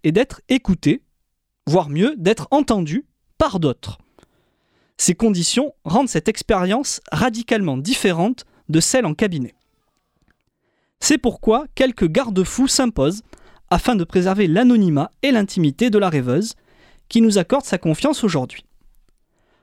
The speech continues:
Tout d'abord, je ne l'appellerai jamais par son nom,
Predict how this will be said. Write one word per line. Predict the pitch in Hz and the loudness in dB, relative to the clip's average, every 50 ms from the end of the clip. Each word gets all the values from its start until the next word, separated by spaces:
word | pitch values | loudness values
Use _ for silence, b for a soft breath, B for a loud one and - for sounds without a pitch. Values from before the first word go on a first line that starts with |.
| _ _ | _ _
Tout | - 262 240 | 0 2 4
d'abord, | 233 196 180 196 226 285 311 294 - - _ _ _ _ _ _ _ _ | 4 2 2 0 -2 -2 -4 -6 -10 -16 _ _ _ _ _ _ _ _
je | - 156 185 196 | -2 0 2 2
ne | 190 190 | 4 2
l'appellerai | 202 196 - - 185 160 151 | 2 2 2 0 0 0 0
jamais | 139 185 185 202 220 262 269 - _ _ _ _ _ _ _ _ _ _ _ _ _ _ | 0 0 2 2 0 0 -2 -6 _ _ _ _ _ _ _ _ _ _ _ _ _ _
par | - 214 - | -4 -4 -2
son | - - 175 151 | -2 0 0 2
nom, | 143 147 202 277 | 2 2 0 -2